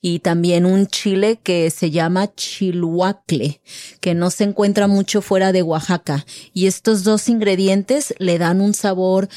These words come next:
bastante diferente al mole. Sabe un poquito así como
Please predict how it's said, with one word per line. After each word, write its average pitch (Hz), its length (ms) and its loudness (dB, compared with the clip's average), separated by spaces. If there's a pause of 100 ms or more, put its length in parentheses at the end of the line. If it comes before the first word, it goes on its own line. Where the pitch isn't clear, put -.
(180)
bastante 190 600 0
diferente 175 800 0 (300)
al 156 400 0
mole. 170 400 2
Sabe 170 320 0
un 180 80 0
poquito 190 400 -2
así 185 200 -4
como 170 680 0